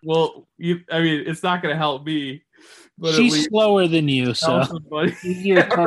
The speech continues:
Speaker 1: right,
Speaker 2: ride.
Speaker 1: right, right. So I said to her, I said, uh, "Hey, um, stick in the car, uh, sit in the driver's seat, keep the car running.
Speaker 2: <laughs>
Speaker 1: Uh, if I come running out of this house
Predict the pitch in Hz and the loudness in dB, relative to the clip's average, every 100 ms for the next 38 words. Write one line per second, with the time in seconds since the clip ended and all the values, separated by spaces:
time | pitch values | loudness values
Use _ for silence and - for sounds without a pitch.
0 | 165 170 - 147 170 196 156 - 185 156 | 2 -2 -2 -2 0 0 -4 -6 -2 -2
1 | 160 - _ 262 233 214 - _ _ _ | -2 -10 _ -10 -10 -20 -20 _ _ _
2 | - 165 156 151 - 139 139 170 160 151 | -6 -2 -2 -4 -4 -6 -6 -8 -6 -8
3 | 143 139 131 - 131 - 139 131 120 113 | -6 -6 -6 -8 -12 -10 -8 -6 -4 -6
4 | 113 - 147 143 117 110 - 117 104 90 | -8 -10 -2 -2 -2 -8 -10 -8 -8 -10
5 | - 139 147 - 107 95 - _ _ - | -10 -8 -10 -6 -6 -6 -10 _ _ -12
6 | 107 101 92 - 131 127 113 104 101 110 | -8 -6 -6 -8 -8 -6 -6 -6 -10 -12
7 | 110 - _ 139 127 - 135 131 110 101 | -14 -16 _ -16 -14 -6 -4 -2 -4 -8
8 | 98 _ _ _ - - _ 131 - 120 | -14 _ _ _ -20 -20 _ -10 -4 0
9 | 117 110 110 139 135 160 147 139 139 147 | 0 -2 -4 -4 -2 -4 -2 -4 -2 -2
10 | 147 151 151 120 143 127 - 135 135 139 | -6 -10 -8 -2 -2 -2 -4 -8 -4 -6
11 | 135 - _ _ - 120 117 151 - - | -6 -12 _ _ -6 -2 -2 -2 -8 -18